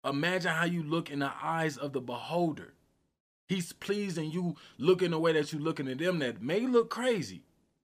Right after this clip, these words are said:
but you actually walk in a correct path.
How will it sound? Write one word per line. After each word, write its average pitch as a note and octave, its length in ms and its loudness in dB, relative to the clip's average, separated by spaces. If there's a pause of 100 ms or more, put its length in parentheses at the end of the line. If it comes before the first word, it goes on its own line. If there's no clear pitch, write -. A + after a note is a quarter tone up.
(420)
but F3 260 2
you G#3+ 180 -4
actually F#3 420 0
walk F3+ 400 2
in E3+ 100 0
a C#3+ 60 -4
correct D#3 440 -2
path. F#3 480 -8